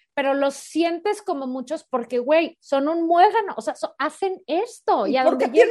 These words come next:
Speaker 1: llegues
Speaker 2: el
Speaker 1: en la
Speaker 2: pelo
Speaker 1: parte
Speaker 2: rosa. ¿Tú
Speaker 1: No,
Speaker 2: sabes
Speaker 1: no, eso
Speaker 2: eso?
Speaker 1: no. Haz-, no, eso no es cierto. Y lo, y, y,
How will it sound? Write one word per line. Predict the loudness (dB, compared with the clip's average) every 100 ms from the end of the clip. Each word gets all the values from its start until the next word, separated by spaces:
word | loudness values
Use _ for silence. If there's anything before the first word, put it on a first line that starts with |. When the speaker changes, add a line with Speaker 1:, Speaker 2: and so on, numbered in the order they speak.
| 4
Speaker 1:
llegues | 0
Speaker 2:
el | 0
Speaker 1:
en |
la | 0
Speaker 2:
pelo | 2
Speaker 1:
parte | 2 2
Speaker 2:
rosa. | 2 2 2 4 4 2 -4
¿Tú | -6
Speaker 1:
No, | 0 2
Speaker 2:
sabes | 2 4
Speaker 1:
no, | 4
eso | 4 4 2
Speaker 2:
eso? |
Speaker 1:
no. | 4 2 0 _ _ _ _ -18 -6
Haz-, | -4 -4 -6
no, | -2 0 0 -2
eso | -8 -8
no | -8
es | -8
cierto. | -6 -8 -6 -8 -8 -10 _ _ _ _ _ _ _
Y | -10 -6
lo, | -6 -6
y, | -6 -6 -10
y, | -16 -16